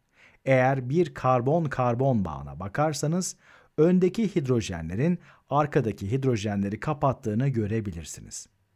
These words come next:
Siklopropanda bu konformasyonda kalmış, hapsolmuş durumda. Yüksek gerginlikte üçlü halkanın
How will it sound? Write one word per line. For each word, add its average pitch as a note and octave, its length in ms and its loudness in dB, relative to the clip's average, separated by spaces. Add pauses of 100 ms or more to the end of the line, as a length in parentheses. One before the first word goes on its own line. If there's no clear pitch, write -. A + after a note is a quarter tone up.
(260)
Siklopropanda C3 1160 0 (240)
bu A3+ 160 0
konformasyonda C#3 920 2
kalmış, B1+ 500 -12 (220)
hapsolmuş B2 680 -2
durumda. D2 340 -12 (500)
Yüksek C#3+ 440 -2
gerginlikte A2+ 840 0 (280)
üçlü E3 280 0
halkanın D#3+ 640 0